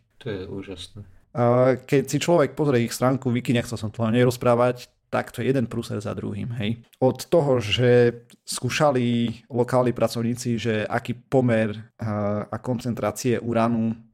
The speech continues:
Speaker 2: dosiahnu kritickú hr-, hranicu. To je kri-, kritická hranica, je, keď to začne svietiť vo veľkom. Takže tam boli traja mŕtvi, jeden slepý. A dosiahli ju. <laughs>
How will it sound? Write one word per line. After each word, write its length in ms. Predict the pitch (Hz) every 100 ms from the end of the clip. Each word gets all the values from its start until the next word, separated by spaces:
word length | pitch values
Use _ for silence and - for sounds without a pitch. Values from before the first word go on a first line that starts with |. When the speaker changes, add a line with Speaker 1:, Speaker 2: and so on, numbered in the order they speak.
| _ -
Speaker 2:
dosiahnu 480 | 117 - 107 110
kritickú 720 | 104 104 101 117 - 104 104 104
hr-, 200 | 104 - - -
hranicu. 400 | 110 113 - 156 - - - -
To 40 |
je 80 | 156
kri-, 280 | 98 104 117
kritická 440 | 123 120 117 110
hranica, 320 | 101 110 - 98
je, 80 |
keď 140 | - 117
to 100 | 101 - -
začne 320 | 110 113 -
svietiť 400 | 101 120 110 107
vo 160 | 104 104
veľkom. 320 | 117 120 147 - _ _ -
Takže 320 | 117 117 120
tam 160 | 120 120
boli 240 | 120 117
traja 240 | 117 127 117
mŕtvi, 240 | 120 123
jeden 200 | 110 107
slepý. 440 | - 131 180 175 - _ -
A 280 | 127 123 123
dosiahli 480 | 117 113 113 120 131
ju. 20 | - - - - - 190
<laughs> 800 | - - - - - - -